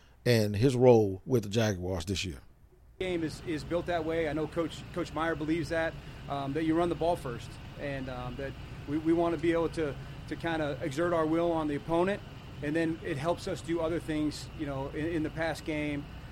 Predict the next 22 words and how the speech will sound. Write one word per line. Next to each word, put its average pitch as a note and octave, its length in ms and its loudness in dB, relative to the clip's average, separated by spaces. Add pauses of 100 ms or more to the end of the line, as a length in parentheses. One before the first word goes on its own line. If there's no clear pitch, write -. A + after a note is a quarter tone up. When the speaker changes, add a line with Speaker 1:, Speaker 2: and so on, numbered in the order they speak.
(100)
Speaker 2:
uh, B2+ 200 -6
get B2+ 200 -6
big E3 160 -2
plays D3+ 220 -2
in C#3 40 -4
the D3 60 -4
pass D3 280 -4
game, C#3+ 240 -6
those D3+ 160 -4
kind D3+ 160 -4
of - 60 -8
things C#3+ 180 -6
is A#2+ 100 -10
what C3+ 120 -6
we're C#3 80 -6
looking C#3 240 -8
to B2+ 60 -10
do. C3 260 -4
So, C3 300 -6 (340)
um, B2+ 280 -8
to D#3+ 80 -4
have D#3 300 2